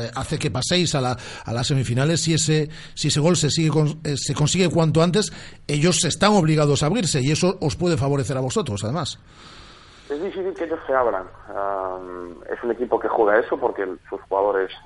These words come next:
Speaker 2: ah, las condiciones de sus jugadores son así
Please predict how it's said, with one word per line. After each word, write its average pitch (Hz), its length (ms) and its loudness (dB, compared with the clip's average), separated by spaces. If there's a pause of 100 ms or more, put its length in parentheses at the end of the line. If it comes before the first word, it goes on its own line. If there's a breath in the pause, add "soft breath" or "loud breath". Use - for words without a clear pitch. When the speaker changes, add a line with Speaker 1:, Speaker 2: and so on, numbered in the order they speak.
Speaker 2:
ah, 92 320 -6 (380)
las 98 160 -8
condiciones 101 380 -4
de 101 80 -2
sus 98 100 -10
jugadores 101 360 4
son 101 120 -2
así 117 340 0